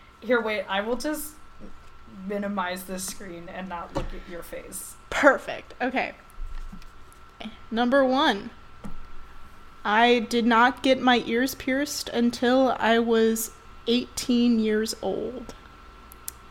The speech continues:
Speaker 2: Thing number two, I have never had invasive surgery.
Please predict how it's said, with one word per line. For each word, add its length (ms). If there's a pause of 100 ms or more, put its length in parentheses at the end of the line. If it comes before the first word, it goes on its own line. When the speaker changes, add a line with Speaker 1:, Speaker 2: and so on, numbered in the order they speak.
(160)
Speaker 2:
Thing 520
number 260
two, 520 (1200)
I 120
have 200
never 360
had 300
invasive 720
surgery. 680